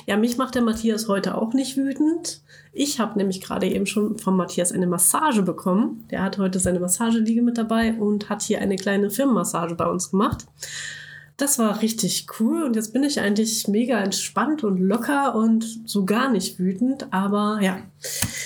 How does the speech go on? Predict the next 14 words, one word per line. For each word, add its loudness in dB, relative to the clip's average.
so 2
ist 4
das. 0
Wir 4
müssen 2
uns 2
halt 2
jetzt 0
konzentrieren 2
und 2
trotzdem 2
überlegen, 0
was -4
uns, -4